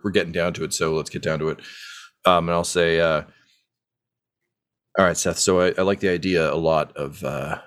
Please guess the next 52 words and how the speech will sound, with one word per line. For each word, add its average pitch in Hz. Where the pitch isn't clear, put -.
of 82
us, -
uh, 73
also 98
because 85
we're, 78
we're, 78
we're 90
less 85
prepared, 85
I -
think, 78
as 76
a, 71
as 73
a -
heist -
crew. 73
Uh, 69
this, -
this -
makes 82
a -
lot 78
of 80
sense 80
to 85
me. 87
Um, 92
the 110
one 117
big 92
question 98
I've 87
got, 76
though, 78
and 76
I, 76
I 73
assume 80
you've 80
got 78
something 80
clicking 98
around 90
behind 85
those, 85
uh, 78
you 92
know, 80
those 78
big 82